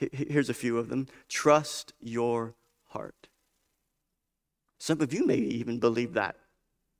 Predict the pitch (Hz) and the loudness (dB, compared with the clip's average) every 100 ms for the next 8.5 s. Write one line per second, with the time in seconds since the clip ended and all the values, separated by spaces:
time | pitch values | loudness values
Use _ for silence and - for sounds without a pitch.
0 | _ _ _ _ _ - 359 403 466 359 | _ _ _ _ _ 2 2 4 4 2
1 | - - - 403 - 214 160 214 214 202 | 0 -8 4 4 4 0 4 4 6 4
2 | 180 - 208 165 208 233 220 214 - 233 | 2 0 2 6 6 6 4 -2 -2 -2
3 | 226 220 220 233 175 - - - 254 - | -2 0 2 4 2 -2 -12 -2 0 0
4 | - - 247 - - 233 - - 233 214 | 0 2 2 0 -2 -2 -2 -4 -2 -2
5 | - _ - - - 233 220 220 151 190 | -6 _ -8 0 4 6 8 8 10 8
6 | - 175 180 165 202 - 190 190 175 185 | 6 6 6 8 4 4 4 4 4 2
7 | 127 120 143 180 190 175 185 165 165 151 | 0 2 6 8 8 6 4 2 0 0
8 | 113 147 131 - | 2 6 6 4